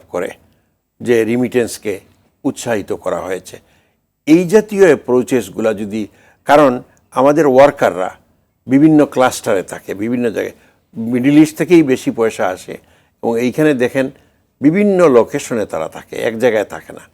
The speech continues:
এবং তাদেরকে যদি আমরা যদি উৎসাহিত করতে পারি, এইটা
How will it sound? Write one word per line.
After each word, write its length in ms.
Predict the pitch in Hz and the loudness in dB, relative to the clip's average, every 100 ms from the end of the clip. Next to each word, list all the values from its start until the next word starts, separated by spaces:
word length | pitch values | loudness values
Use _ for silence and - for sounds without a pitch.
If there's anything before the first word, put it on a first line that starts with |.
| _ _ _ - | _ _ _ -4
এবং 160 | 120 113 | -2 -2
তাদেরকে 460 | - 127 185 190 233 | 0 4 4 6 4
যদি 260 | 165 139 131 | 4 4 4
আমরা 220 | 107 101 | 2 -2
যদি 200 | 95 95 | -4 -10
উৎসাহিত 500 | 95 - 101 98 82 | -10 -8 -6 -6 -8
করতে 340 | 92 92 - 87 | -12 -14 -12 -10
পারি, 180 | 90 90 _ _ _ _ - | -10 -12 _ _ _ _ 2
এইটা 260 | 147 156 | 2 4